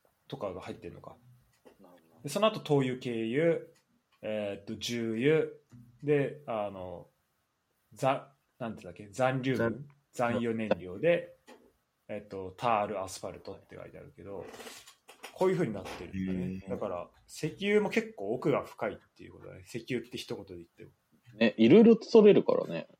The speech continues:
Speaker 3: てかさ、
Speaker 1: うん。
Speaker 3: その、<laughs> 石油のウィキペディアをさ、ちょっと俺も見たんだけどさ、石油ってさ、一応古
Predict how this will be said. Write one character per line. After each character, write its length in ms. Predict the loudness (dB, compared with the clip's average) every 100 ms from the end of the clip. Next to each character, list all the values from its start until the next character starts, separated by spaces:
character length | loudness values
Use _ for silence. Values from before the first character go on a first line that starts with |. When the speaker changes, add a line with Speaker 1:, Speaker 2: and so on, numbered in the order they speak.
| _ -20 -20 _ _ 4
Speaker 3:
て 60 |
か 100 | 4
さ、 240 | 6 6 4
Speaker 1:
う 60 | 0
ん。 60 |
Speaker 3:
そ 160 | -2 2
の、 260 | 4 2 2
<laughs> 80 | 2 4
石 280 | 8 8 10
油 240 | 10 12
の 160 | 12 12
ウ 40 |
ィ 120 | 10 8
キ 120 | 6
ペ 160 | 8 10
デ 100 | 10
ィ 80 |
ア 40 | 8
を 100 | 6
さ、 80 | 2
ち 40 |
ょ 60 | 0
っ 40 | 0
と 80 | 2
俺 160 | 4 6
も 120 | 6
見 160 | 4 4
た 100 | 4
ん 60 |
だ 80 | 4
け 60 | 2
ど 100 | 0
さ、 260 | -2 -4 -6 _ -20 -20 _ 4
石 200 | 8 10
油 280 | 12 12 12
っ 20 | 12
て 120 | 8 10
さ、 340 | 10 8 4 4
一 240 | 6 10
応 40 | 8
古 240 | 12 12